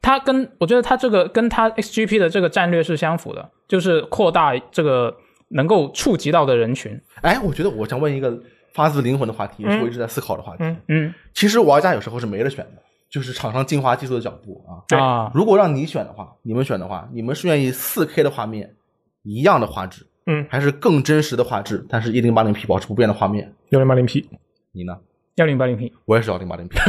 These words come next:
Speaker 3: <laughs> 为什么咱们三个这么一致？没有讨论的空间。
Speaker 1: 达成共识，达成共识。
Speaker 3: 那我选四K。
Speaker 2: 为什么选四K？
Speaker 3: 呃，因为啊，这个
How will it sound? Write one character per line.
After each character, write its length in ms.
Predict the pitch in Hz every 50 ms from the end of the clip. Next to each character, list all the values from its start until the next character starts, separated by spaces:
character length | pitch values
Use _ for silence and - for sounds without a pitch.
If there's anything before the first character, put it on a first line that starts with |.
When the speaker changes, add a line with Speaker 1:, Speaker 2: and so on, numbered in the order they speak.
| - 254
Speaker 3:
<laughs> 200 | - - 523 -
为 100 | 359 285
什 60 | 220
么 100 | 247 294
咱 120 | 294 247 254
们 80 | -
三 140 | - 269 269
个 80 | 269 277
这 80 | 302
么 80 | 226 233
一 140 | 185 196 214
致？ 120 | 247 214
没 80 | 160 175
有 80 | 233
讨 140 | - - 202
论 160 | - 262 226
的 60 | 220 226
空 100 | 214 196
间。 0 |
Speaker 1:
达 80 | -
成 80 | 196 180
共 20 |
识， 60 | 165
达 120 | 156 139 151
成 140 | 151 151 147
共 140 | 147 143
识。 60 | 131 269
Speaker 3:
那 80 | 269
我 140 | 330 466 539
选 160 | - - 170
四 140 | - - 269
K。 80 | 285 - - - - - - - 240 - -
Speaker 2:
为 100 | 277 285
什 60 | 262
么 80 | 254 240
选 120 | 226 233
四 100 | 240 254
K？ 200 | 262 240 - - - - - - - - _ _
Speaker 3:
呃， 640 | 214 226 240 233 240 254 247 247 247 247 247 247 240 240
因 160 | 320 339 359
为 160 | 302 262 311
啊， 380 | 311 277 294 277 - - - - - - - - -
这 140 | - 349 294
个 340 | 269 233 190 170 - -